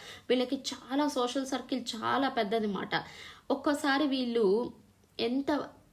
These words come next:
కిందకి అంటే, ఆ, మనం ఎప్పుడైనా ఏదైనా డెసిషన్ తీసుకొని దాంట్లో రాంగ్ అని తేలింది అనుకోండి, చాలా తొందరగా కూడా వీళ్ళు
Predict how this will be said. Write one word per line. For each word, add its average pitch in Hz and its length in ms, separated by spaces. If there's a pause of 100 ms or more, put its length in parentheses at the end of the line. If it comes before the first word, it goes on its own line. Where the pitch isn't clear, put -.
(120)
కిందకి 277 480
అంటే, 226 320
ఆ, 208 200
మనం 202 460
ఎప్పుడైనా 208 480
ఏదైనా 202 240
డెసిషన్ 220 420
తీసుకొని 226 420
దాంట్లో 202 480
రాంగ్ 202 380
అని 240 120
తేలింది 202 360
అనుకోండి, 196 520
చాలా 208 120
తొందరగా 220 640
కూడా 226 200
వీళ్ళు 208 460